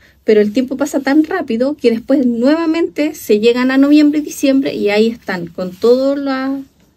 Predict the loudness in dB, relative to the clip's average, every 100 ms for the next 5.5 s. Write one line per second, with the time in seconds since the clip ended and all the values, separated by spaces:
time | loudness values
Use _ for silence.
0 | _ _ -6 -2 0 0 0 0 2 2
1 | 2 0 -2 -2 -2 -4 -6 -8 _ _
2 | -4 0 4 4 4 0 -2 -2 0 0
3 | 0 0 0 -2 -4 -4 -4 -4 -4 -2
4 | -6 0 0 2 -2 -2 -4 -2 -2 0
5 | 0 0 0 0 0